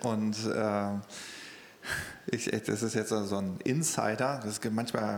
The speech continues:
ruft Ruben mich an und sagt, „Matthias, da gibt's doch diese Bibelstelle, ich find die gerade nicht. Sag doch noch mal, wo steht die denn?“ Äh, ich weiß nicht, ich bin, äh, wahrscheinlich von Gott irgendwie unglaublich gesegnet, dass ich mir sehr gut,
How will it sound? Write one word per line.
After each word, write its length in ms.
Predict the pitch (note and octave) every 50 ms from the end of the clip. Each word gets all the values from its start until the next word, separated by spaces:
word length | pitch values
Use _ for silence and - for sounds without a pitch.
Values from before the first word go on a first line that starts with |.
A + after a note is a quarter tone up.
| G2 G#2+
ruft 240 | A2 G#2+ - -
Ruben 220 | - A#2+ A#2 A#2 A#2
mich 200 | G#2+ G#2 - -
an 80 | A2
und 60 | A2 G#2
sagt, 160 | G#2 G2+ - - - -
„Matthias, 540 | - - - - C3+ D3 C3+ A#2 - - -
da 100 | - G#2+
gibt's 220 | - E3 E3 -
doch 100 | - C3 A2+
diese 280 | - C3 B2+ A#2+ A2+
Bibelstelle, 520 | G2+ C3 D#3+ - A#2 - - - G#2+ G2+ G#2
ich 200 | - A2 - -
find 180 | - E3+ D#3
die 80 | B2+ A2
gerade 300 | A2 G2+ G#2 G#2 G2+ G#2
nicht. 240 | G#2+ G#2+ - - - - - - - - -
Sag 240 | - D3 D#3+ - -
doch 180 | - - -
noch 160 | D3 C3+ - -
mal, 140 | C3+ B2 -
wo 80 | D3 C#3+
steht 600 | C#3+ - - - - - - F#3+ F3 D#3+ - -
die 100 | B2 A#2
denn?“ 300 | A#2+ B2+ A#2+ B2 C3+ F3 F3+ - - - - - - - - - - - -
Äh, 280 | B2+ B2 A#2+ A#2+ A#2+
ich 80 | B2 A#2+
weiß 140 | C3 B2+ B2+
nicht, 140 | B2+ A#2
ich 80 | - -
bin, 280 | - C3 A#2+ A#2 A2+ A2
äh, 400 | A2+ A2+ A2+ A2 A2 A2 A2+ G#2+ - -
wahrscheinlich 360 | - A2+ - - A2+ A2 G#2+
von 160 | - - A2+
Gott 220 | G2+ G#2+ G#2+ - - -
irgendwie 420 | - G#2+ A2 G#2 G#2+ G#2 G#2 -
unglaublich 540 | - - B2 A2+ A2+ A2 G#2+ - G#2+ - -
gesegnet, 680 | - G#2 F#2+ G2+ G2 G2+ B2 B2+ B2+ - B2 A2+ -
dass 160 | - G#2+ - -
ich 160 | G#2+ - -
mir 160 | A2 G#2+ G#2
sehr 240 | G2 G#2+ G#2+ G#2+ G#2+
gut, 360 | G#2+ A2+ A2+ A2+ A2 - -